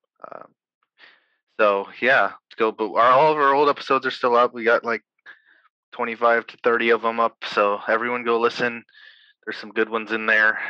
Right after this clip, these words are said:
and, uh, hopefully you guys can, can join us, uh, one of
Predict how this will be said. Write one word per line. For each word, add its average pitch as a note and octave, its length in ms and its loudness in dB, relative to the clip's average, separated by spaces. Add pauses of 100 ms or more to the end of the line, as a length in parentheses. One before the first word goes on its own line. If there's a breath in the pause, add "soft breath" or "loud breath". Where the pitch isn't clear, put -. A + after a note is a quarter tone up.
(240 loud breath)
and, G#2+ 300 -2
uh, G#2 240 4 (420 loud breath)
hopefully B2+ 360 0
you C#3 180 0
guys B2+ 220 4
can, A2 300 -6
can A2 220 -10
join G2+ 300 -6
us, - 420 -12 (360)
uh, G#2+ 180 -10
one A2+ 120 0
of F#4+ 240 0